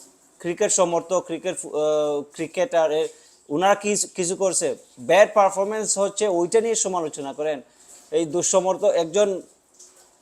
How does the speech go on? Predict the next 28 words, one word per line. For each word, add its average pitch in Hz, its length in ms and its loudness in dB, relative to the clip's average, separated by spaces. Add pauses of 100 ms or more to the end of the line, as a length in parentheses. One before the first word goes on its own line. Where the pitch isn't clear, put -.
(260)
পরিচিত 190 420 2
মুখ, 208 260 4
ওনাকে 190 380 0
আপনারা 180 260 0
স্টে-, 170 240 -6
নিজের 185 520 -2
দেশের 180 260 -2
স্টেডিয়ামে 175 400 -6
ঢুকতে 160 300 -10
দিচ্ছেন 135 340 -10
না, 127 120 -14
দিচ-, 120 380 -18
দি-, 113 240 -12
দেন 123 180 -6
নাই। 120 180 -10 (340)
আপনাদেরকে 185 680 0 (480)
বোঝার 165 420 2
ভাষা 156 360 2
নাই, 123 240 -4 (220)
কারোই 190 320 6
নাই। 120 240 -4 (360)
আমি 156 340 -2
ভিডিওটা 160 380 0
দেখে 170 320 0
এত 156 200 0 (520)
কষ্ট 170 300 2
লাগতেছে 190 640 4 (560)
যে, 156 420 2